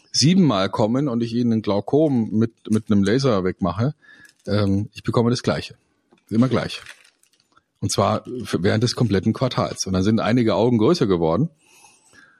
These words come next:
Und dann sagt er, was glauben Sie denn jetzt? Was, was bekomme ich, was bekomme ich von der, von der Krankenkasse, wenn Sie als gesetzlich Versicherter zu mir kommen?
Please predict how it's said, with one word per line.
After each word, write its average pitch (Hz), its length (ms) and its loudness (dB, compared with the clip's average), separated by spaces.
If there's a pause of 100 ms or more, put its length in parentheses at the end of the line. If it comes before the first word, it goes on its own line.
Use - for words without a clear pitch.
(100)
Und 110 60 4
dann 110 120 4
sagt 135 180 0
er, 147 80 4
was 151 100 0
glauben 269 240 2
Sie 185 60 4
denn 120 120 2
jetzt? 98 140 0
Was, 147 160 0
was 165 140 0
bekomme 269 320 4
ich, - 180 -4
was 139 180 -2
bekomme 202 300 2
ich 156 80 -2
von 127 160 2
der, 104 220 0
von 117 140 0
der 104 100 0
Krankenkasse, 120 600 -2
wenn 127 160 0
Sie 123 160 0
als 120 180 -2
gesetzlich 120 380 0
Versicherter 123 640 0 (800)
zu 190 140 2
mir 120 160 2
kommen? 87 320 -6